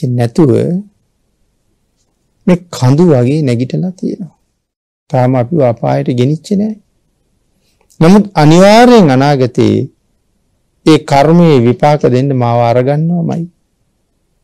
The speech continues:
ඒ නිසා මේ වෙනකොටත් ඔබත් මමත් අනිවාර්යයෙන්ම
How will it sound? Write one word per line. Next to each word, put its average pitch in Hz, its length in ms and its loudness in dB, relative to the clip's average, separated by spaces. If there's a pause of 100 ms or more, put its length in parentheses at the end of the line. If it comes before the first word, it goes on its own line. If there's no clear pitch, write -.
(800)
ඒ 139 120 2
නිසා 139 340 -2
මේ 120 300 0
වෙනකොටත් 123 420 -6 (1080)
ඔබත් 160 380 2
මමත් 143 300 0 (120)
අනිවාර්යයෙන්ම 123 800 2